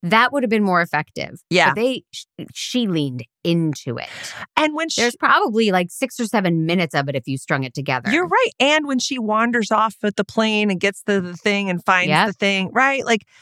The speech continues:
Speaker 2: there's those
Speaker 1: Long
Speaker 2: things. They were
Speaker 1: sequences.
Speaker 2: very
Speaker 1: Yeah.
Speaker 2: long. And I feel like they could have been, because really, truly, like, if you back up and you just look at the script and the story, it's like, "Whoa,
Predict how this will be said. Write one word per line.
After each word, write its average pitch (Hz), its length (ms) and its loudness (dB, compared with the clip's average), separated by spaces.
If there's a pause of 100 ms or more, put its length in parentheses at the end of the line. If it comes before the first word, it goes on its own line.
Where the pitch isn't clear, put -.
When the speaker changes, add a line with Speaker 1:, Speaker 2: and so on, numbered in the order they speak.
Speaker 2:
there's 262 220 2
those 294 260 4
Speaker 1:
Long 170 80 2
Speaker 2:
things. 285 300 0
They 160 80 -4
were - 0 - (240)
Speaker 1:
sequences. 370 340 2
Speaker 2:
very 415 220 4
Speaker 1:
Yeah. 381 80 2
Speaker 2:
long. 381 320 4
And 202 100 0
I 226 60 2
feel 254 160 0
like 247 100 0
they 208 140 0
could - 260 -4
have 262 140 -6
been, 214 180 2
because 226 380 -2
really, 285 320 -2
truly, 254 360 -2
like, 160 280 -4
if 190 120 -2
you 202 120 2
back 226 400 0
up 233 180 -2
and 180 140 -4
you 175 80 -10
just 202 260 -2
look 190 160 -4
at - 80 -8
the - 80 -20
script - 380 -4
and 156 100 -4
the 156 60 -8
story, 170 380 0
it's - 100 -8
like, 139 160 -2
"Whoa, 254 1080 0